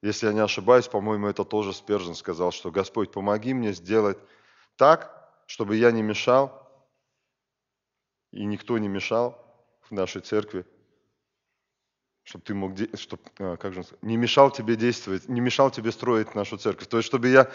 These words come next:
жил так, и чтобы я других людей мог так научить, чтобы мы не мешали тебе строить через нас свою церковь.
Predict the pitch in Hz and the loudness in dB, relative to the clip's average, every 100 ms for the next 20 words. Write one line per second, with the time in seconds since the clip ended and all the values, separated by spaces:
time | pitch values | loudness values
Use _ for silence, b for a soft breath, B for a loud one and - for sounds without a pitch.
0 | B B B B 110 143 135 175 208 214 | B B B B 4 6 8 10 10 8
1 | 196 156 135 135 131 131 151 135 131 135 | -2 0 6 6 6 0 0 -2 2 2
2 | 123 - 160 165 147 131 123 - 127 110 | 2 8 6 8 0 0 -2 -2 -2 0
3 | 123 127 131 127 151 147 135 - 113 127 | 2 2 4 6 10 10 10 2 0 0
4 | - 135 131 123 - 110 107 120 120 - | 4 8 8 6 2 0 4 4 4 2
5 | 104 104 - 87 - - | -2 -2 -4 -6 -6 -20